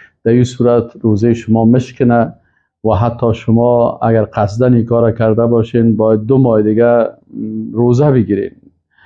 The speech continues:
و به این شکل در هر چیز، در حج، در، اه، زکات،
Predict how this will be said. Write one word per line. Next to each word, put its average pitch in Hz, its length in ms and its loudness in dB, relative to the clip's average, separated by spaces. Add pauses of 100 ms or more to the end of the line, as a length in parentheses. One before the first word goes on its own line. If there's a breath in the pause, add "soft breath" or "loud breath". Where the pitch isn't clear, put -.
(600 soft breath)
و 127 100 2
به 156 100 2
این 208 120 2
شکل 180 400 -2
در 151 140 0
هر 202 340 0
چیز، - 580 -4 (760)
در 123 180 2
حج، 120 680 -4
در، 110 300 0
اه، 110 560 0
زکات، 117 560 0